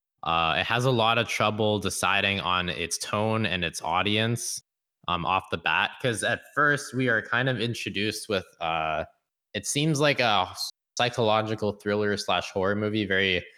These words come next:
uh, we, we, uh, like, we were both kinda reminiscent of Glass in a couple ways at the, at the very start,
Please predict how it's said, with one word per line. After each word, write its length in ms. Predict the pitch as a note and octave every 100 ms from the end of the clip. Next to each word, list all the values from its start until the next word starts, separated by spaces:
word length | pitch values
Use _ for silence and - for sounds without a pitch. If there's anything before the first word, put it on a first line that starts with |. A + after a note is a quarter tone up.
| _ _ -
uh, 140 | F#2 F2+
we, 320 | F#2 F2 - _ _ _
we, 240 | G2 G2 F#2+
uh, 440 | F2 E2+ E2+ C2+ -
like, 140 | G2 F#2+
we 80 |
were 80 | G2
both 280 | F#2 G2+ F#2+
kinda 260 | - F#2+ F2+
reminiscent 640 | F#2 F#2 F2 F2 - F2
of 60 | E2+
Glass 520 | E2 E2+ F#2+ - -
in 120 | G2+
a 60 | G2
couple 320 | G#2 G2 G#2+
ways 340 | G#2 G#2 G2+ F#2+
at 100 | -
the, 280 | F#2 F2 F2+
at 100 | F2+
the 100 | F#2
very 240 | F2+ G2
start, 440 | G#2+ - C3 B2+